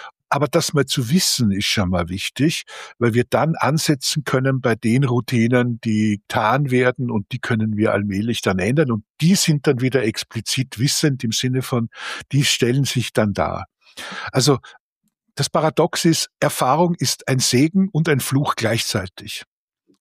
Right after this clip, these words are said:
Ja, so wie Know-how, nicht? Also wenn ich,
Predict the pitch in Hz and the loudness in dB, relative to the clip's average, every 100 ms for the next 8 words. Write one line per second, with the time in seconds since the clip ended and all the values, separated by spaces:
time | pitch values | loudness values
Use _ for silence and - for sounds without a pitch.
0 | - 113 180 - - - - 135 127 131 | -2 0 0 -6 -16 -12 -2 2 2 4
1 | 127 117 92 95 - 110 185 - 139 151 | 2 2 0 -2 -6 0 0 0 0 2
2 | 131 120 143 156 | 0 2 0 0